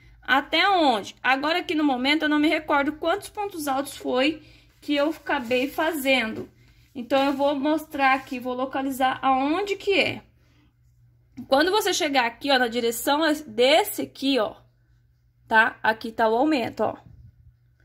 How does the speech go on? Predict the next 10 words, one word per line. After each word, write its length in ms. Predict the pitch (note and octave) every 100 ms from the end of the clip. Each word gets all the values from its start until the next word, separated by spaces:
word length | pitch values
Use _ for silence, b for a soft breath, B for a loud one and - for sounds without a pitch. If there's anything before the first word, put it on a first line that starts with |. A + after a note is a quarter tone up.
| _ _ _ -
O 140 | G#3+
aumento 680 | G#3 A#3 A#3 G#3+ A3 D4+ - _ _ _ _ -
nessa 480 | A3+ A#3 B3+ F4 F4+
direção 400 | D#4+ D4+ D4+ B3+
desse 260 | B3 C#4+
ponto 380 | C#4 C#4 C4+ C4+
alto, 560 | A3+ G3 G#3+ B3 F4 G4+ - _ b b
você 140 | -
vai 180 | A3+ B3
parar. 640 | B3 C4 D#4 C4 A#2 -